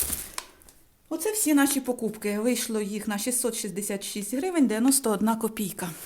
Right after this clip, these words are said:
Ну, вирішувати вам. Для мене це дешевше. Якби отак, знаєте, на дві тисячі можна набрати отаких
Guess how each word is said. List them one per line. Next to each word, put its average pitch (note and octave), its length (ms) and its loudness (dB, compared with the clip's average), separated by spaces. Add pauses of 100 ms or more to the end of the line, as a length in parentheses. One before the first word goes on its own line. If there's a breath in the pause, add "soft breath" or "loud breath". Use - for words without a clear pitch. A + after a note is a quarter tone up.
(1160 loud breath)
Ну, F#4 80 0
вирішувати A3 580 0
вам. F3+ 260 -4
Для A#3 140 2
мене F4+ 280 2
це - 160 -2
дешевше. F#3+ 520 -6
Якби G3+ 240 0
отак, G#3 260 0
знаєте, A3 340 -2
на G#3 120 2
дві G#3+ 160 -2
тисячі G#3 440 0
можна F#3+ 340 0
набрати F#3 440 0
отаких F3+ 500 -4